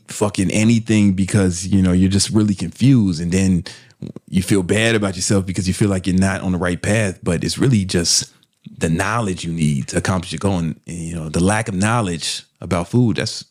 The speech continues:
seems to be the biggest problem for you right now. Is that right?" And he'll say, "Yeah, 'cause it's exactly what he told you before." He said, "All right, so what I do for my clients is I give them a custom meal plan and a custom workout plan made just for them."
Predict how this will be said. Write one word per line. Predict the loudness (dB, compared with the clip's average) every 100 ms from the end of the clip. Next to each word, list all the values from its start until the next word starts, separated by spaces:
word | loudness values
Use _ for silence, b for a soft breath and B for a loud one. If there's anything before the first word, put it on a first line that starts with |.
| -10
seems | -2 0 2
to | 2
be | 2 2
the | 0 -2
biggest | 0 -2 -2
problem | -4 -2 -2 -4 -4
for | -2
you | 0
right | 0 -2
now. | -4 -4
Is | -4 -4
that | -2 0
right?" | 0 -2 -8 b b
And | -2
he'll | -2
say, | -2
"Yeah, | -4 -2 0 0
'cause | -4 -8 -10 -12
it's | -14 -10
exactly | -6 -4 -4 -8
what | -10
he |
told | -2 0 0
you |
before." | -2 -2 -2 -2 B B
He | B
said, | 0 0
"All |
right, | -2 -2
so | -2 -2 -4 -16 _
what | -2 0
I | 2
do | 2
for | 2 2
my | 2 2 2
clients | 0 -2 -2 -4 -6
is | -8 -10 -8 -8 -10 _ _ -8
I | -4
give | -2 2
them | 0
a | 0
custom | -4 -2 -2 0 4 6
meal | 6 2
plan | 0 -4 -2 -2 -2
and | -2
a | -2
custom | 0 0 2
workout | 2 2 -2
plan | 0 2 2
made | 2 0
just | -2 -2
for | -2
them." | -4